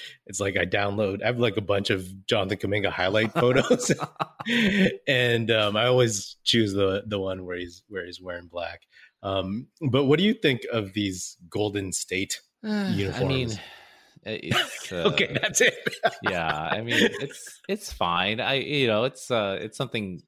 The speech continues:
Speaker 2: fun to think about in the middle of the summertime. I, I think in, I, you know, I think, uh, uh, it may look good on the court, you know? Um,
Speaker 1: Yeah.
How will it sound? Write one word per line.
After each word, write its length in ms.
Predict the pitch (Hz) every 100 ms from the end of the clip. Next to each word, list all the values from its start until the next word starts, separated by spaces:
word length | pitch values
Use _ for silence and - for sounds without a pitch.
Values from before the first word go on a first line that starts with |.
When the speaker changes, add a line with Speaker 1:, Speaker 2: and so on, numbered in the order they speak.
| _
Speaker 2:
fun 320 | - 87 87
to 180 | 87 76 -
think 160 | 85 80
about 360 | 78 76 - -
in 120 | 78
the 80 | 76
middle 240 | 71 69
of 80 | 65
the 80 | 69
summertime. 600 | - 67 69 76 71 82 -
I, 140 | 67 -
I 80 | 92
think 220 | 147 143
in, 180 | 117 - -
I, 140 | 165
you 140 | 170 180
know, 100 | 170
I 200 | 156 156
think, 300 | 180 175 _ - _ _ _ -
uh, 40 | 123 113 104 95 73 -
uh, 260 | 101 101 - _ _ _ -
it 100 | 147
may 200 | 165 202
look 260 | 240 113 82
good 180 | 117 120
on 140 | 87
the 60 | 71
court, 440 | - 90 76 - _ _ -
you 100 | 85
know? 300 | 80 80 104 _ _ _ _ -
Um, 380 | 85 80 76 73
Speaker 1:
Yeah. 120 | 110